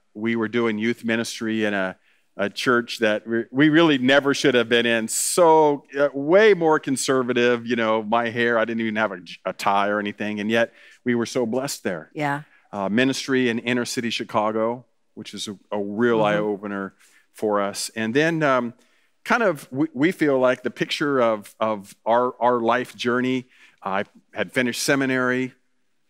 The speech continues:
Speaker 1: We were working all kind of jobs, right?
Speaker 2: Yeah.
Speaker 1: You were teaching high school
Speaker 2: Oh, I worked
Speaker 1: and
Speaker 2: for a veterinarian for a while. Remember, did that split shift when we were in
Speaker 1: Yeah, yeah.
Speaker 2: seminary and
Speaker 1: Sold toys at a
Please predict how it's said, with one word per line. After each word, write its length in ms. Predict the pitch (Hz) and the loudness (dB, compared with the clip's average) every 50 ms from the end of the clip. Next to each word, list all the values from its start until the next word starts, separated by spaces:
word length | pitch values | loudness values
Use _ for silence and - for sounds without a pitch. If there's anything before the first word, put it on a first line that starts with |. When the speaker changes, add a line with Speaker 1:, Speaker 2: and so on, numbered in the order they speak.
| _ - - | _ -10 -4
Speaker 1:
We 80 | 131 131 | -2 0
were 160 | 127 123 120 | 0 2 2
working 280 | 120 139 143 113 131 120 | 2 2 2 2 2 2
all 140 | 117 117 113 | 2 0 0
kind 220 | - - 110 107 104 | 0 -2 -2 -2 -2
of 60 | 95 | -4
jobs, 460 | 92 101 92 90 90 87 87 - - | -4 -2 -2 -2 -4 -6 -8 -10 -4
right? 100 | 107 104 | 0 0
Speaker 2:
Yeah. 160 | 107 143 151 101 | 0 0 0 -2
Speaker 1:
You 120 | 123 127 | -2 -2
were 100 | 127 120 | -2 -2
teaching 680 | - - - - 123 120 - - 123 120 117 117 113 110 - _ _ _ _ - | -4 -6 -6 -6 -6 -4 -4 -4 -4 -4 -4 -4 -6 -8 -12 _ _ _ _ 0
high 140 | 117 127 | 0 0
school 500 | 131 - - - - 131 123 123 120 120 120 | 0 -2 -6 -6 -2 -2 0 0 2 2 2
Speaker 2:
Oh, 100 | 120 117 | 4 4
I 100 | 113 - | 4 4
worked 200 | - 190 202 196 | 2 2 0 0
Speaker 1:
and 100 | 180 175 | -2 -4
Speaker 2:
for 160 | 190 190 180 | -2 0 0
a 80 | 175 170 | 0 2
veterinarian 960 | 160 170 170 165 170 170 165 165 165 165 165 165 170 170 170 170 170 175 180 | 2 0 0 0 0 -2 0 0 0 0 0 0 -2 -2 -2 -2 -2 -4 -6
for 220 | - - 190 170 170 | -6 -4 -4 -2 -2
a 80 | 170 | -2
while. 520 | 165 175 175 175 175 175 175 180 180 180 170 | 0 0 2 2 2 2 2 0 0 -2 -4
Remember, 260 | 170 185 185 185 185 | -6 -10 -10 -10 -10
did 220 | 170 180 190 180 170 | -6 -4 -4 0 0
that 180 | 175 160 - - | 0 0 0 -4
split 360 | - - - 175 180 175 - | -8 -6 -4 -4 -4 -4 -4
shift 400 | - - 190 185 196 - - - | -6 -2 -2 -2 -2 -2 -6 -8
when 180 | 185 170 170 165 | -6 -4 -2 -2
we 140 | 170 170 170 | -2 -2 -2
were 120 | 165 170 | -2 0
in 80 | 165 123 | 2 2
Speaker 1:
Yeah, 60 | 123 117 | 2 2
yeah. 80 | 120 | 2
Speaker 2:
seminary 760 | 120 185 175 - 113 113 180 185 185 185 185 185 190 185 180 | 2 2 2 4 4 4 2 2 2 2 2 0 0 -2 -2
and 100 | 160 147 | -4 0
Speaker 1:
Sold 280 | 147 131 120 110 101 - | 0 0 0 0 -2 -4
toys 340 | - 117 117 120 117 107 | -2 0 0 0 0 -2
at 100 | 113 113 | -2 -2
a 120 | 110 107 | -2 -4